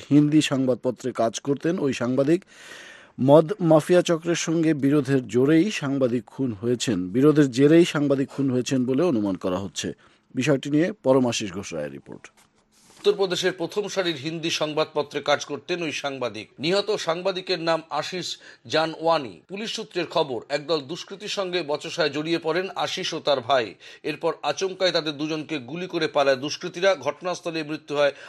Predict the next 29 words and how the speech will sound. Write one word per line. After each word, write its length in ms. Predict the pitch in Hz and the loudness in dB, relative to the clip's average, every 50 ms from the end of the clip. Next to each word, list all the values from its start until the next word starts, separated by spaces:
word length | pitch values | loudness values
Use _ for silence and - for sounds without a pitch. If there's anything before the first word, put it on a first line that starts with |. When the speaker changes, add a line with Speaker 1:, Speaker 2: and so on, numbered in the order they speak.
| - - | -12 -6
Speaker 2:
আশিসের 440 | - 139 135 - 156 - 151 143 123 | -6 -6 -6 -6 -8 -6 -6 -6 -4
ভাইয়ের, 380 | 110 123 139 151 170 175 190 185 185 - - - | -2 -2 0 0 2 2 0 0 -2 -10 -20 -12
হাসপাতালে 600 | - - 151 160 - - 180 185 185 190 175 175 165 | -6 -4 -4 -4 -4 -4 -4 -4 -4 -4 -6 -6 -8
চিকিৎসা 420 | - 180 165 160 - - - 202 | -8 -12 -14 -14 -10 -6 -4 -2
চলাকালীন 440 | 170 180 170 165 156 156 160 156 147 | -2 -2 -2 -2 -2 -4 -6 -6 -6
মৃত্যু 320 | 147 151 139 _ - 160 | -8 -10 -10 _ -8 -4
হয় 220 | 135 151 147 143 - - - - - - - - - | 0 2 2 2 2 -2 -12 -20 -18 -16 -16 -14 -10
সাংবাদিক 540 | - - 160 151 151 147 147 139 143 135 - - | -6 -6 -4 -2 -2 -2 -2 -2 -4 -10 -8 -6
আশিসের। 520 | - 147 139 - 151 127 - - 123 98 - - - - _ _ _ - - - - - - | -6 -6 -4 -4 -6 -6 -4 -4 -4 -6 -6 -12 -20 -20 _ _ _ -20 -20 -20 -16 -6 -2
পরিবারের 380 | 165 190 208 208 208 208 202 196 - | 0 0 2 2 2 2 2 0 -2
একমাত্র 480 | - 170 - - 190 226 214 - - 196 | -4 -4 -4 -2 -2 -2 -2 -2 -4 -6
উপার্জনকারী 680 | 180 185 - 190 180 160 139 180 175 165 165 180 165 | -4 -2 0 0 0 0 -2 -8 -6 -2 -2 -2 -2
ছিলেন 280 | 151 - 170 170 196 208 - - | -4 -6 -4 -4 -4 -4 -4 -6
আশিস। 380 | 156 151 - - 143 123 101 | -6 -6 -6 -6 -8 -10 -10
স্থানীয়দের 480 | - - 156 156 156 156 156 143 151 143 - | -6 -4 -2 -2 -2 -4 -4 -4 -6 -6 -6
অভিযোগ, 420 | - 143 139 190 208 175 170 120 - - 95 | -6 -8 -6 -4 -4 -2 -2 -4 -4 -6 -6
বেশ 200 | 147 160 156 - | -6 -6 -6 -6
কিছুদিন 380 | - 160 135 165 160 165 156 | -10 -10 -8 -8 -6 -6 -4
আগেই 360 | 156 151 160 165 180 165 117 - - - - - | -2 -2 0 0 0 -2 -4 -6 -10 -16 -16 -14
সাংবাদিকতার 760 | - - - 165 170 180 185 208 196 214 196 202 190 - 185 | -10 -4 -2 -2 -2 0 -2 -2 -2 -2 -6 -4 -2 -2 -2
সূত্রে 400 | 175 - - 170 - - 170 170 | -2 -4 -10 -12 -10 -6 -6 -6
মদ 240 | 147 147 156 170 170 | -4 -2 -2 -2 -2
মাফিয়া 360 | 151 160 175 165 - 175 165 | -4 -6 -6 -6 -2 -2 -2
চক্রের 340 | 156 - 160 147 - 165 165 | -2 -2 -4 -6 -6 -8 -8
সঙ্গে 340 | 139 - 160 151 151 156 156 | -6 -4 -6 -4 -4 -6 -6
আশিসের 400 | - - - 165 151 143 156 131 | -6 -6 -10 -8 -4 -4 -4 -4
বিরোধ 280 | 117 143 175 202 - | -4 -2 0 0 0
তৈরি 300 | - - 170 151 139 139 | 0 -2 -6 -4 -4 -4
হয়। 240 | 131 - 127 117 98 | -2 -2 -2 -2 -4